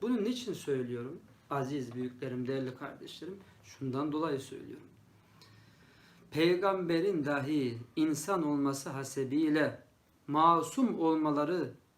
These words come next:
dahi, ismet sıfatıyla korunmaları dahi varken, o halde dahi insani hataları varsa,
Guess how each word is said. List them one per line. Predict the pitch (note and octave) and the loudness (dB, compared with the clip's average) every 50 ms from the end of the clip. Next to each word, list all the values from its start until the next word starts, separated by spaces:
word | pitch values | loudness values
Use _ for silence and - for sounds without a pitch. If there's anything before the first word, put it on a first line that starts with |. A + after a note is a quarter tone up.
| _ - | _ -2
dahi, | C#3+ C#3 C3+ C3+ D#3+ E3 D3+ C3+ B2 A#2 A#2+ - | 0 0 0 2 2 2 2 0 0 -4 -6 -6
ismet | E3+ E3+ - - D#3 G3+ A#3+ A#3 | -8 -6 -6 -6 -6 -4 -4 -4
sıfatıyla | - - - F3 - F3+ E3 D#3 D#3 - F3 F3+ E3 D3 C#3 C3+ - | -6 -8 -10 -10 -6 -6 -6 -6 -4 -4 -2 0 0 0 -2 -4 -6
korunmaları | - - D3+ D3 D3+ D#3 D3+ D3+ D3+ D3+ D#3+ E3 G#3+ A#3+ - | -6 -4 -2 0 0 2 2 2 2 2 2 2 0 0 0
dahi | G3+ F3+ D#3+ D#3+ D#3 C#3+ C3 A#2+ A#2 | 0 -2 0 0 0 0 0 2 4
varken, | D3+ F#3+ F#3 - - - F#3 D3 B2 A#2 - - _ _ _ _ _ _ _ _ _ _ _ _ _ _ _ _ _ _ _ _ _ _ _ _ _ _ - | 4 4 4 2 -2 -2 -2 -2 -2 -4 -8 -16 _ _ _ _ _ _ _ _ _ _ _ _ _ _ _ _ _ _ _ _ _ _ _ _ _ _ 0
o | G3 A#3+ A#3 G#3+ | 2 2 2 2
halde | G#3+ G#3 G3 F3 G3 F#3 F3+ | 2 2 0 0 -2 -2 -2
dahi | F3 D#3 D3 D3+ C#3 C3+ C3+ - - | -2 -2 -2 -2 -4 -4 -6 -6 -6
insani | G3+ G3+ F#3 E3 - - E3+ D#3+ D#3 D#3 D3+ C#3+ | -4 -4 -4 -4 -4 -4 -2 -2 0 0 0 -2
hataları | C3 C#3 C3+ C#3 - C#3+ C#3 C3+ C3+ B2+ B2 A#2+ | -2 -4 -8 -8 -8 -6 -6 -4 -4 -4 -4 -4
varsa, | B2+ C3 A#2+ A#2 - - | -6 -6 -6 -8 -12 -16